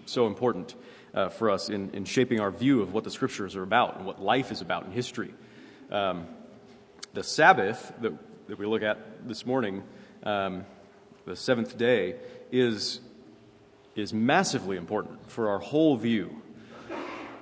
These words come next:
of life and relationship with God and history and our destiny and eternity. It's massively important for all of that, and, uh, it's, it's the end of the song of creation. We've talked about that over the last few weeks,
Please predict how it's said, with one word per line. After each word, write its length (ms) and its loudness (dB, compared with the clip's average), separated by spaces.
of 220 -2
life 480 4
and 120 -4
relationship 480 0
with 140 -8
God 380 2
and 100 -8
history 560 -2
and 320 -8
our 120 -2
destiny 540 -4
and 140 -10
eternity. 520 0
It's 100 -20
massively 680 2
important 640 -2
for 140 -2
all 100 2
of 80 -2
that, 360 0
and, 300 -6
uh, 200 -4
it's, 300 -4
it's 220 -2
the 340 -4
end 260 4
of 220 2
the 80 2
song 600 2
of 160 -6
creation. 520 0
We've 140 -8
talked 220 0
about 160 0
that 300 2
over 140 -4
the 60 -2
last 240 -2
few 140 -4
weeks, 400 -4